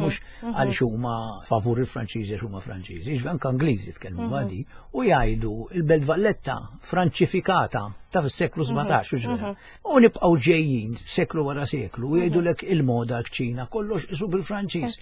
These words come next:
Speaker 2: Ekku.
Speaker 1: Allura, veru għandu raġun din il-persuna politika eżekuttiva li tajt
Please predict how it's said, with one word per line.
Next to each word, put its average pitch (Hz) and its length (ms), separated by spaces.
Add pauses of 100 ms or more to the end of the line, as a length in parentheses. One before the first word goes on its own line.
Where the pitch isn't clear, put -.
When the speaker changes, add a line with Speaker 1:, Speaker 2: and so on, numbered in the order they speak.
Speaker 2:
Ekku. 180 180 (340)
Speaker 1:
Allura, 233 420 (160)
veru 208 400
għandu 120 240
raġun 120 800
din 131 160
il-persuna 123 640
politika 120 600
eżekuttiva 123 600
li 147 120
tajt 104 400